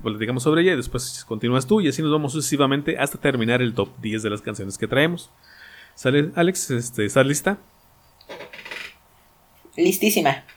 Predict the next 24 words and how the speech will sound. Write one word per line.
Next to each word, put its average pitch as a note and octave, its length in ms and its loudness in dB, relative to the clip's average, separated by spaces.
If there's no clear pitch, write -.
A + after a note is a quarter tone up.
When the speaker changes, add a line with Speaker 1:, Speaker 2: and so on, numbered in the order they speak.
Speaker 1:
La F3 220 4
canción F#3+ 240 0
con A3+ 100 10
la F3+ 60 4
que F3+ 80 4
voy F3+ 180 8
a F#3 40 12
arrancar D#3+ 280 4
el D3+ 80 4
top D#3+ 240 4
es D3+ 120 4
la D3+ 80 2
siguiente. B2 580 2
Es - 260 2
la D#3 200 4
canción D#3 300 2
de E3+ 260 6
El B2+ 260 6
Moño D#3+ 520 4
Colorado, A#2+ 640 0
de B2 180 0
una F3+ 180 8
agrupación C#3+ 580 2
que E3 420 2